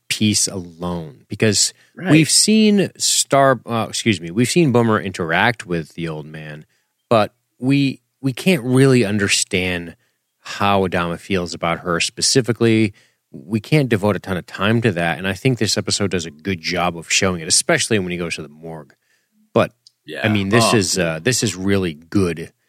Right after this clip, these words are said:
Speaker 1: stuff for him to have been shot by a vital person, a person on his ship that he cares about. For her to shoot him, I mean,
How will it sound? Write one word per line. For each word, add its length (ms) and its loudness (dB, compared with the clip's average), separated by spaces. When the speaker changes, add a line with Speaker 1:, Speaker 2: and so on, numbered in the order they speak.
Speaker 1:
stuff 460 0
for 220 -4
him 220 4
to 120 2
have 120 2
been 180 -2
shot 500 0
by 320 -6
a 60 -2
vital 560 0
person, 520 -4
a 60 -12
person 640 -2
on 160 -16
his 160 -16
ship 420 -4
that 140 -10
he 80 -20
cares 420 2
about. 360 -10
For 100 -4
her 140 2
to 60 -2
shoot 380 2
him, 240 -4
I 60 -14
mean, 320 -12